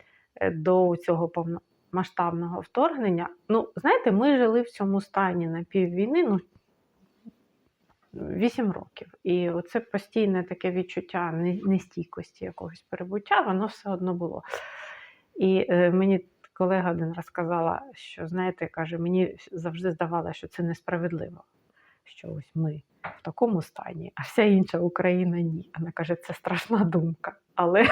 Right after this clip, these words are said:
<laughs> каже, «зараз все стало на свої місця». Ну, насправді, знаєте, мабуть, треба було пережити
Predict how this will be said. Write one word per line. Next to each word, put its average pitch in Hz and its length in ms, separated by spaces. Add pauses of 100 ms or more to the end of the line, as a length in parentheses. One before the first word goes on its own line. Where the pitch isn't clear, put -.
(140)
<laughs> - 180
каже, 359 240
«зараз 285 380
все - 240
стало 226 460
на 220 140
свої 220 320
місця». 214 340 (460)
Ну, 226 120
насправді, 294 540
знаєте, 262 440
мабуть, 214 400
треба 196 340
було 180 320
пережити 175 920